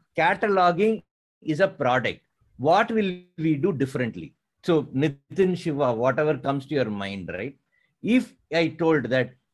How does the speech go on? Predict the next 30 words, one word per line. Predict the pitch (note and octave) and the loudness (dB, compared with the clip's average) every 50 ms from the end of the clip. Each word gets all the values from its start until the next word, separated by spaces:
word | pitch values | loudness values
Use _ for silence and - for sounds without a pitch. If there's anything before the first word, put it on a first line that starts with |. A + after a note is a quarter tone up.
| _ | _
catalog | - F#3 F#3+ A3 - - A3+ A3+ A3+ A#3 B3 G#3+ | 0 2 2 2 2 2 4 6 6 4 4 2
is | - - F3 E3 | -2 -2 0 2
a | F#3+ F3+ | 2 0
product, | - - C#3+ C#3 C#3 C#3 A#2+ G2+ - - | 0 2 4 4 4 4 2 -2 -6 -6
what | - C#3 D#3+ G3 A#3+ A#3+ | 0 2 4 4 4 2
will | C4+ B3+ | 0 -2
you | A#3+ A#3 A3 | 0 0 2
do | F3+ G#3 G3 | 2 2 2
differently? | D#3 D#3+ D#3+ - E3 C3 A2+ G#2+ F2+ E2+ D#2+ - _ _ _ _ _ _ _ _ _ _ _ _ _ _ _ _ _ _ _ - | 2 0 -2 -2 -2 -2 -4 -4 -6 -10 -14 -16 _ _ _ _ _ _ _ _ _ _ _ _ _ _ _ _ _ _ _ 0
What | D#3 G3 | 0 2
is | G#3+ G#3 | 2 2
the | G3 | -2
first | - - G3 G3+ G#3 G3+ - | -2 0 0 0 0 0 -2
thing | - G3+ G3 F#3 | -4 -4 0 2
that | F3 E3 C3+ | 2 2 2
you | D3+ D3 C#3+ | 0 -2 0
will | C3 B2 A#2 G#2+ | 0 0 0 -2
do | A#2+ A#2 | -2 -2
differently | G#2+ G#2+ G2+ - - E2 E2+ E2+ D#2 D#2 C#2 B1+ _ _ _ _ _ _ _ _ _ _ _ _ _ _ _ _ _ - | -4 -4 -6 -8 -10 -14 -14 -14 -14 -16 -20 -20 _ _ _ _ _ _ _ _ _ _ _ _ _ _ _ _ _ -8
that | G#2 G#2+ - - | -8 -8 -4 -4
comes | A#2+ A2 A2 G#2+ - | -4 -4 -4 -6 -6
to | - | -6
your | G#2+ G2 | -6 -4
mind? | E2+ E2+ E2 D2+ D2+ - - | -6 -6 -12 -14 -14 -12 -8
Anything | A2+ A#2 B2 A2+ C3+ C3 B2+ | -6 -4 -4 -2 -2 -2 -2
that | B2 A2 - - | -2 -4 -4 -8
comes | A2 G2+ G2 G2 | -8 -8 -8 -10
to | - G2 | -10 -10
your | F2+ E2+ | -10 -10
mind? | E2 D2+ C#2 C#2 | -12 -14 -18 -20